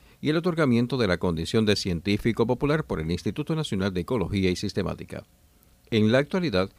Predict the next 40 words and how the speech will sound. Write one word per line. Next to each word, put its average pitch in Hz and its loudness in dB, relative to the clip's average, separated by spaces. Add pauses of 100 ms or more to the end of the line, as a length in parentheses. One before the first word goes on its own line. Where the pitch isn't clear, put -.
(300)
continúa 147 2
la 139 -2
labor 110 2
de 101 4
adquirir 90 0
y 101 -2
preservar 90 -2
las 143 -6
plantas 85 -2
medicinales, 90 -2 (320)
así 104 0
como 117 6
fomentar 135 0
la 143 -2
farmacopea 92 -2
popular 95 -2
y 110 -2
el 87 0
uso 104 0
de 90 0
fitofármacos. 80 -8 (460)
Tania 120 6
Otero, 110 2
al 170 0
frente 95 2
del 85 0
proyecto, 98 0 (140)
declaró 117 2
en 160 -2
exclusiva 95 -2
a - -6
la 76 0
A 98 0
C 92 0
N 92 0
que 113 -2
para 104 2
desarrollar 107 -2
las 80 -6
producciones 117 -2